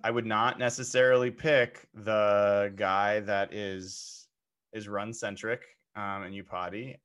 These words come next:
Um, and I'm a little surprised that's where you guys would go. I mean, um, I think the question is, if, if I'm pushing, if I'm, like, criticizing myself on this or, like, looking at it, yeah, you cut Justin Britt, you've got Ethan Posick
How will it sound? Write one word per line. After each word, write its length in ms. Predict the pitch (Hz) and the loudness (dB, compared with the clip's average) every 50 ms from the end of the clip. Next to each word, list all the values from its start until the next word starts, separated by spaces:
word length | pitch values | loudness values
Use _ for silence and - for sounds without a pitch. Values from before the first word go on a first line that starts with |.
| _ | _
Um, 480 | - 98 98 95 95 95 95 92 92 95 95 - | -14 -12 -10 -10 -10 -10 -10 -10 -12 -14 -14 -12
and 320 | - 95 95 92 92 92 90 | -12 -12 -12 -12 -12 -14 -14
I'm 140 | - 98 104 | -14 -12 -10
a 20 | |
little 160 | 107 113 113 | -8 -8 -8
surprised 440 | 113 - - - 104 101 98 98 92 | -8 -10 -12 -8 -6 -4 -4 -4 -6
that's 220 | 101 95 95 - | -8 -12 -12 -14
where 100 | - 101 | -16 -16
you 140 | 95 92 92 | -16 -14 -12
guys 240 | 92 98 98 101 104 | -10 -8 -8 -8 -10
would 180 | 101 101 90 87 | -12 -18 -18 -14
go. 360 | 92 87 87 98 113 120 117 - | -12 -10 -8 -8 -8 -10 -10 -12
I 60 | 101 | -14
mean, 300 | 98 95 95 92 95 95 _ _ _ _ _ _ _ _ _ _ _ _ _ - | -14 -16 -18 -20 -20 -20 _ _ _ _ _ _ _ _ _ _ _ _ _ -14
um, 600 | 104 104 101 101 95 95 92 92 90 87 85 82 73 _ _ _ _ _ _ _ _ _ _ _ _ _ _ _ _ _ _ _ _ _ _ _ _ _ _ _ _ _ _ _ _ | -10 -10 -8 -8 -8 -10 -12 -14 -16 -18 -18 -20 -20 _ _ _ _ _ _ _ _ _ _ _ _ _ _ _ _ _ _ _ _ _ _ _ _ _ _ _ _ _ _ _ _
I 140 | - 117 156 | -6 -6 -4
think 200 | 135 143 160 147 | -4 -6 -8 -8
the 100 | 135 139 | -8 -10
question 580 | 139 - - 165 156 165 165 - - 156 139 120 | -10 -8 -4 -2 -2 -2 -4 -6 -10 -10 -8 -8
is, 260 | 113 110 110 107 98 | -6 -6 -6 -8 -8
if, 160 | - 95 107 - | -10 -14 -10 -6
if 80 | 123 127 | -2 0
I'm 140 | 147 165 165 | 0 0 2
pushing, 360 | - 170 151 - 139 131 117 | 2 0 0 0 -2 -6 -6
if 80 | - 104 | -2 0
I'm, 140 | 139 139 147 | 0 0 2
like, 400 | 143 127 120 110 104 104 - - | 2 2 4 2 2 -2 -6 -8
criticizing 480 | - - 127 117 110 117 110 104 98 | -4 -4 -2 0 2 0 0 0 -2
myself 540 | 90 82 82 85 - - 143 139 135 135 - | -6 -8 -10 -4 0 2 2 2 2 0 -2
on 160 | 104 92 90 | -6 -6 -6
this 260 | 87 85 85 85 - 95 | -8 -12 -14 -14 -14 -14
or, 100 | 92 87 | -12 -10
like, 280 | 87 82 82 82 85 _ _ 90 | -10 -10 -10 -10 -14 _ _ -18
looking 240 | 101 101 - 101 | -18 -18 -16 -14
at 140 | 92 87 87 | -14 -12 -12
it, 180 | 90 90 80 - _ _ _ _ _ _ _ _ _ | -12 -14 -14 -16 _ _ _ _ _ _ _ _ _
yeah, 280 | - 131 147 135 110 101 | -6 -2 0 0 0 -2
you 100 | 95 95 | -4 -8
cut 260 | 92 - - 143 123 - | -12 -8 -8 -8 -6 -4
Justin 380 | 143 143 139 139 - 131 127 | -4 -4 -4 -4 -8 -14 -12
Britt, 380 | 113 110 107 101 101 101 98 - _ _ _ _ | -10 -6 -4 -4 -4 -4 -6 -10 _ _ _ _
you've 160 | - 104 98 | -20 -20 -14
got 340 | 95 110 104 101 98 98 - | -10 -8 -6 -6 -8 -8 -12
Ethan 240 | 104 107 - 131 127 | -16 -18 -18 -18 -16
Posick 460 | 117 - 110 110 104 - 113 107 87 | -14 -12 -12 -12 -12 -12 -14 -14 -14